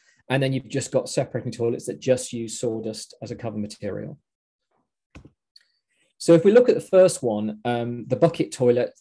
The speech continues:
the lovable loo, this is the one, um,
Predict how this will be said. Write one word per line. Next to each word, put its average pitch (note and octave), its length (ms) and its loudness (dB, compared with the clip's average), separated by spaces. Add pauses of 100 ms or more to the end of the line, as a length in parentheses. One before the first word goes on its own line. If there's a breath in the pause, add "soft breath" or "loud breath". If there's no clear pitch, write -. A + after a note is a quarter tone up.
(260)
the A2+ 360 -6
lovable B2+ 480 2
loo, A#2 360 -2
this A#2 220 -6
is A#2+ 60 -14
the B2+ 80 -8
one, A#2 360 -4 (500)
um, A2 600 -8